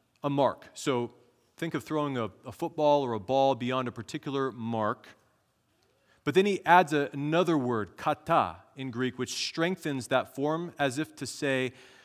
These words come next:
to throw way beyond that mark. That's the idea when he says that sin through the commandment might become or show itself to be super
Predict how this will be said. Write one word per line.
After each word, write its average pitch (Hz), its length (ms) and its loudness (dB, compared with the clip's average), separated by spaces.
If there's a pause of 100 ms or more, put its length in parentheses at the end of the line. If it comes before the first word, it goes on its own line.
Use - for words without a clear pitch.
(140)
to 175 120 2
throw 185 640 2 (220)
way 185 420 8
beyond 120 560 2 (220)
that 123 180 4
mark. 107 380 -6 (800)
That's 196 320 6
the 208 180 2
idea 139 560 2
when 131 140 -4
he 139 80 0
says 123 560 0 (680)
that 139 180 2
sin 240 520 2
through 208 160 -4
the 160 80 -4
commandment 143 560 2
might 139 320 2
become 139 680 0
or 139 140 -2
show 196 280 4
itself 175 420 2
to 131 100 -12
be 135 540 2 (1160)
super 101 1080 -4